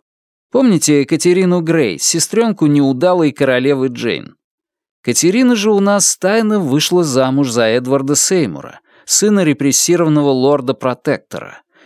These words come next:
И, несмотря на домашний арест и запрет королевы Елизаветы встречаться с мужем, все равно встречалась и родила в этом браке двоих сыновей. Да, эти сыновья были объявлены незаконно рожденными.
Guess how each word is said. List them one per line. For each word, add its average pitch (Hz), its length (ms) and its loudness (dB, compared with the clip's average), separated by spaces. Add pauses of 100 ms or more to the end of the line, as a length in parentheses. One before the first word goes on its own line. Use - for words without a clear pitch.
(160)
И, 139 280 2
несмотря 143 560 0
на 135 140 0
домашний 135 540 0
арест 127 500 0
и 117 60 0
запрет 113 480 -2
королевы 110 480 -2
Елизаветы 92 640 -6
встречаться 95 680 -4
с - 120 -8
мужем, 110 380 -4 (320)
все - 180 -2
равно 190 320 0
встречалась 180 840 -2
и 170 100 0
родила 196 320 0
в 202 60 -4
этом 160 220 -2
браке 143 340 0
двоих 117 420 -2
сыновей. 117 680 -4 (540)
Да, 175 420 0
эти 202 260 -2
сыновья 208 540 0
были 190 180 0
объявлены 175 600 2
незаконно 165 600 0
рожденными. 160 760 -4